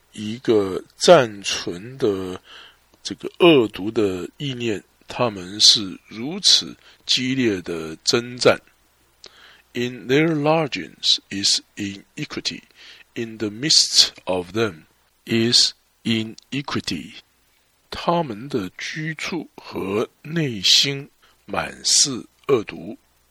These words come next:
这是记载在五十五篇十六节的后半段。他们没有任何的一部分是如此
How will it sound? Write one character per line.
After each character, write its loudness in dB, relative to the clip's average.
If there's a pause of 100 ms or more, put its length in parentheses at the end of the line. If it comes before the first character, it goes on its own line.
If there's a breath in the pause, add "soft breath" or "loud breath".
(120)
这 -2
是 0
记 -4
载 -8
在 2
五 -18
十 0
五 -14
篇 -8 (380 loud breath)
十 6
六 -4
节 -10
的 -12
后 -6
半 -8
段。 -12 (480)
他 -4
们 -6 (120)
没 0
有 -2
任 0
何 -2
的 -4
一 -12
部 -6
分 -4 (600 loud breath)
是 2
如 -4
此 6